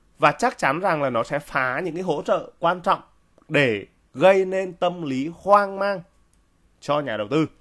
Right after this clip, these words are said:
Thì khi cái tâm lý hoang mang đó thì nhà đầu tư mới cắt cổ phiếu bằng mọi giá. Đó, à, cắt cổ phiếu bằng mọi giá. Và chắc chắn rằng là một số những cái tài khoản mà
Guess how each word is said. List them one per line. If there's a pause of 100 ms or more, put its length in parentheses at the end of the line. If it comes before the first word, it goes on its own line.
(800)
Thì
khi
cái
tâm
lý
hoang
mang
đó
thì
nhà
đầu
tư
mới
cắt
cổ
phiếu
bằng
mọi
giá. (840)
Đó, (240)
à,
cắt
cổ
phiếu
bằng
mọi
giá.
Và (260)
chắc
chắn
rằng
là
một
số
những
cái
tài
khoản
mà